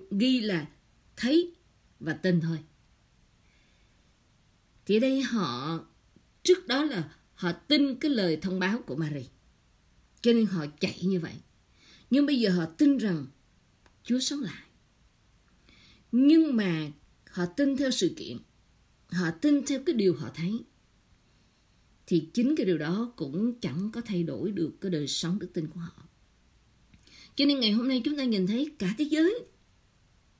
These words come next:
đang kỷ niệm sự sống lại của Đức Chúa Giêsu.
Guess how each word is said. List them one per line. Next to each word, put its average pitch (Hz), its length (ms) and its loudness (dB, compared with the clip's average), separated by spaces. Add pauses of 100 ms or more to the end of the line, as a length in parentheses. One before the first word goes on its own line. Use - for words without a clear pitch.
(680)
đang 247 280 2
kỷ 233 220 -2
niệm 147 340 -4 (1120)
sự - 220 -8
sống 190 260 -2
lại 147 260 -4
của 151 80 -8
Đức 165 160 -10
Chúa 170 80 -6
Giêsu. 156 320 -8